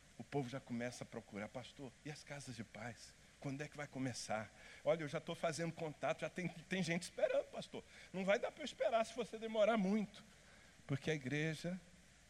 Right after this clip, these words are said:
percebe quão maravilhoso é ver vidas sendo transformadas.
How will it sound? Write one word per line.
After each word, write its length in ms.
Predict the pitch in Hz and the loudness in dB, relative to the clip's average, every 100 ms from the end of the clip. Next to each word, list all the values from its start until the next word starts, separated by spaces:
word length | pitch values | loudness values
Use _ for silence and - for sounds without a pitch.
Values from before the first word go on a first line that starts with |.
| - - | -20 -10
percebe 600 | - 139 - 117 120 123 113 | -2 -2 0 0 0 -2 -12
quão 200 | - 151 | -6 -4
maravilhoso 800 | 156 135 120 117 110 104 104 104 95 | -2 -2 -2 -2 -2 -2 -2 -2 0
é 200 | 87 80 - - - - | 0 -2 -10 -20 -20 -14
ver 180 | 107 104 | -2 -2
vidas 360 | 85 95 92 90 | 0 -4 -4 -6
sendo 200 | 92 85 | -4 -6
transformadas. 1120 | 85 85 - 80 78 71 - - - - - | -6 -8 -6 -8 -8 -10 -6 -6 -6 -16 -20